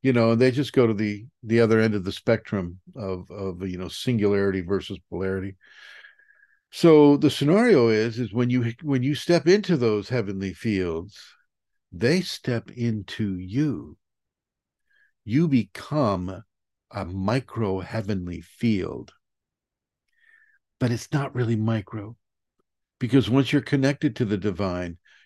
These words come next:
you're connected to the expanse that is the divine.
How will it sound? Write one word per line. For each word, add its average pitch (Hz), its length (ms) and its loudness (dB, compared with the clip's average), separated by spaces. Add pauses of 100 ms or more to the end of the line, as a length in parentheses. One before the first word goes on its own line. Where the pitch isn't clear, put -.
you're 135 160 4
connected 107 680 -4 (100)
to 104 160 0
the 101 260 -6
expanse - 1500 -4 (840)
that 107 280 -2
is 151 580 6 (240)
the 107 120 0
divine. 90 540 -4